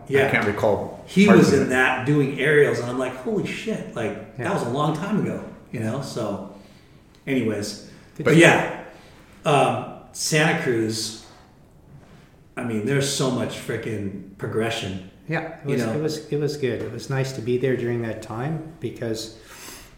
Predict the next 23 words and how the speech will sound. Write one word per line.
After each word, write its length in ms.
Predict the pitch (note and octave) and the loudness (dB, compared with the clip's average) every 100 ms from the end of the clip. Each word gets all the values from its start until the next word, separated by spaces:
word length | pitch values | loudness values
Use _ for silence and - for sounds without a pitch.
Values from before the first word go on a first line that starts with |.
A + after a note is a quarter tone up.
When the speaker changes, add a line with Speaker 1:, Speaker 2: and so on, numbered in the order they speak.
| - - | -20 -14
Speaker 3:
you 140 | - A#2+ | -6 -2
know, 60 | |
wetsuits 400 | G#2+ - D3 C3+ | -2 -2 -2 -4
were 80 | A#2+ | -4
good, 220 | G#2+ A#2+ | -2 0
and 80 | C3 | -2
so 100 | - | -2
there's 180 | A#2 - | -4 -4
nothing 280 | C#3 - - | -6 -4 -4
holding 300 | C3+ C3+ A#2+ | -4 -2 -2
you 80 | G#2 | -2
back 280 | G#2 G2 | -6 -8
from 140 | - G#2 | -10 -10
surfing. 380 | F#2 G2+ G2 - - - | -10 -10 -12 -16 -18 -12
Speaker 1:
Yeah. 120 | A#2+ | -8
Speaker 3:
If 160 | A2 G#2+ | -6 -6
you 60 | G#2+ | -6
wanted 240 | G#2+ A2 | -6 -4
to 60 | B2 | -4
surf, 320 | - A#2+ A#2+ | -2 -4 -4
you 100 | G#2 | -8
could 160 | - | -10
surf. 160 | - G2+ | -12 -16